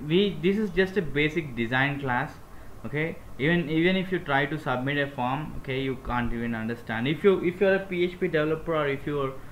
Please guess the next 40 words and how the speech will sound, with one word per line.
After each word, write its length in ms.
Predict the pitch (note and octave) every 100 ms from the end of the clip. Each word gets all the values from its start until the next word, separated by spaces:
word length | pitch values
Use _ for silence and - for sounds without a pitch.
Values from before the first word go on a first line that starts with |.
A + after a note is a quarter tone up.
| - -
if 160 | C3+
you 260 | D#3 D#3 D3
know 520 | C#3 C#3 E3 F3 F3 - -
what 220 | B2+ D3+
really 260 | D3 D3 D#3+
a 60 | D#3
form 360 | C#3 C3 D3
does 200 | D3 D3+ - -
previously, 500 | C#3 C#3+ D#3 D3+ F3+
yeah, 320 | D3 A2+ - - - - - -
you'll, 240 | C#3 D3
you'll 220 | C3+ D3
be 80 | C#3+
understanding 540 | C3 B2+ - B2 B2+ A#2+
what 180 | A2+
it 140 | A#2+ A2
does 180 | A2+ A2
exactly. 520 | A2 A2 A#2+ B2+ E3+ - - -
But 140 | B2+ B2
for 80 | C#3
the 100 | C#3
first 280 | D3 C#3
timers, 400 | - D#3 D#3+ F3+ F3+ -
okay, 340 | B2 C#3+ D#3+
when 180 | C#3+ C3
you're, 280 | C3 B2 A#2 -
uh, 220 | A#2 A#2+
doing 240 | C3 D3
a 40 | C#3+
form, 380 | C#3+ D3+ A#3 - - - -
you 180 | D#3+ F3
won't 160 | F3+ E3
understand 600 | C#3 C3 C3 A#2+ A#2 G2+
even 160 | A#2+ A#2+
if 140 | A#2+
you 60 | A2+
submit 320 | G#2 G2+ F#2+
a 40 |
form. 260 | - - - - - - - - -
Okay, 220 | D#3 A#3+